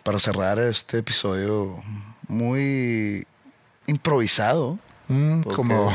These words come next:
Speaker 2: <laughs> como todos.
Speaker 1: Pero, pues, no está de más decir que estuvo improvisado, porque
Speaker 2: Ujú.
Speaker 1: es un podcast básicamente improvisado.
Speaker 2: Sí.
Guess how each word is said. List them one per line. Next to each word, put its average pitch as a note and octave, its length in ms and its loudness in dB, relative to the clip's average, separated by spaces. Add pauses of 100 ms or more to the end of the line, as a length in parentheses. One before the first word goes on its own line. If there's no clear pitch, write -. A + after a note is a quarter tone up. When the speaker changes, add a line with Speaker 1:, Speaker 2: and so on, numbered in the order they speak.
(160)
Speaker 2:
<laughs> - 220 -2
como C#3 160 0
todos. B2+ 560 2 (260)
Speaker 1:
Pero, G#3+ 180 0
pues, F#3+ 360 -2
no B2 200 0
está B2+ 280 2
de C3 80 2
más B2 200 0
decir B2+ 300 2
que - 80 -4
estuvo A2+ 240 -2
improvisado, B2 680 0
porque A2 200 0
Speaker 2:
Ujú. G2 220 2
Speaker 1:
es G#2+ 100 0
un A#2+ 120 0
podcast A#2 520 0
básicamente G#2+ 580 0
improvisado. F#2+ 580 -2 (160)
Speaker 2:
Sí. A#2+ 80 2